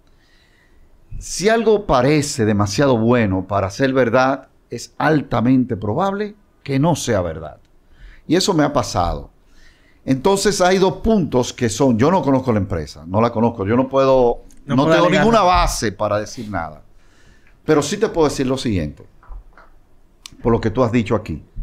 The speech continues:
Speaker 1: En las finanzas, en todo el mundo financiero,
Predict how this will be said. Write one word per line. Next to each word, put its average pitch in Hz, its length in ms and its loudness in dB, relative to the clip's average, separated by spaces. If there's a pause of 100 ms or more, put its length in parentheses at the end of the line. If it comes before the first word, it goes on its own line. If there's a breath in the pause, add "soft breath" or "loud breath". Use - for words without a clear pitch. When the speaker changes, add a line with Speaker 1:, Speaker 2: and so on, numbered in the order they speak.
(1700 soft breath)
Speaker 1:
En 170 460 2
las 156 300 0
finanzas, 147 1000 2 (840)
en 110 280 -4
todo 160 240 2
el 131 60 2
mundo 135 220 4
financiero, 101 600 -4